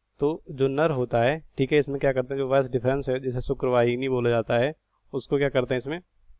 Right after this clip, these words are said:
ठीक है, काट देते हैं। ठीक है, तो एक तरह का जो नर कह सकते हो नसबंदी होता है, उसे क्या बोलते हैं,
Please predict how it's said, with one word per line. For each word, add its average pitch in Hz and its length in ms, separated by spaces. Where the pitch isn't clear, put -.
ठीक 131 120
है, 165 120
काट 123 220
देते 110 260
हैं। 107 260
ठीक 127 120
है, 156 100
तो 165 340
एक 151 180
तरह 156 200
का 165 160
जो 170 240
नर 147 580
कह 139 100
सकते 127 280
हो 135 40
नसबंदी 123 380
होता 120 240
है, 147 140
उसे 139 220
क्या 135 140
बोलते 127 260
हैं, 165 200